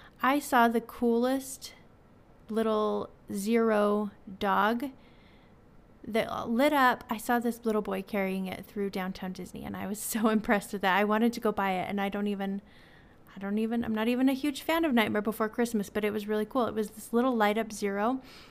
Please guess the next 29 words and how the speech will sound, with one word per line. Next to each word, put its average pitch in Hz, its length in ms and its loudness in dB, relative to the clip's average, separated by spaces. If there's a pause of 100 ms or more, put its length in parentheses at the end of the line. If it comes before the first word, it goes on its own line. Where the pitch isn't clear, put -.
(200)
and 226 160 4
it 208 80 0
was 226 320 -2
on 220 400 2
kind 226 320 0
of 220 240 0
a 214 140 2
wire 196 800 0
that 202 140 -6
he 208 200 -6
could 202 180 -6
hold 202 320 -2
on 196 240 -2
to, 285 320 -4 (420)
and 226 200 4
so 202 460 0 (580)
it 240 160 2
made 233 200 8
it 220 140 2
look 233 260 0
like 202 260 0 (400)
the 208 120 0
dog 190 540 0
was 196 160 -4
flying 185 500 -6
around, 175 580 -6 (680)
the 220 100 2
ghost 202 540 -4
dog. - 340 -6